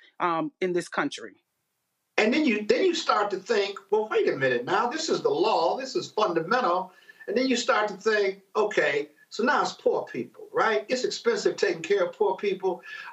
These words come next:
Speaker 2: Are, is hud slow and is the government slow to rescue these folks because it's poor people and they just don't care?" I hate to think like that, but under this code, under the Cove scenario and a few other scenarios I've been involved in,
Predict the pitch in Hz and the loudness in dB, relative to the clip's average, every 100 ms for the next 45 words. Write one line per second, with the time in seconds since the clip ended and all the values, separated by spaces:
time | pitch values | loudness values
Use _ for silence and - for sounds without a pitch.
0 | - 185 170 196 170 - 262 254 - 247 | 0 0 2 0 0 2 2 0 -2 0
1 | 240 233 220 - - - 165 160 208 - | 2 2 0 -6 -8 -2 0 0 0 2
2 | 247 240 214 208 - 208 202 160 196 - | 2 2 0 -4 0 2 2 0 0 0
3 | - 202 180 185 - - 180 185 - - | -4 -2 0 0 0 0 0 0 -6 -20
4 | _ 185 180 180 180 175 - 202 190 - | _ 0 2 2 0 -2 0 0 0 -2
5 | 202 196 175 170 170 185 180 185 180 180 | -4 0 0 0 0 -2 0 0 0 -2
6 | 262 269 - - - - - - - 285 | -2 0 0 -4 -14 -20 -6 -2 0 2
7 | - 196 277 330 196 151 139 - 151 147 | 0 0 0 0 2 0 0 0 2 2
8 | 151 _ _ - 180 214 208 202 262 254 | -2 _ _ -2 0 2 0 0 -2 -4
9 | - - 254 240 233 - 180 175 165 - | -6 -2 2 2 -2 -2 0 0 -2 -2
10 | 247 262 254 - 196 196 196 190 156 - | 0 0 -2 -2 0 2 2 0 -2 -4
11 | 240 240 220 196 - 185 170 160 170 170 | -2 0 0 -2 -2 0 0 2 0 0
12 | 165 151 - 226 220 - 135 131 123 | -2 -2 -2 0 2 0 -2 -2 -2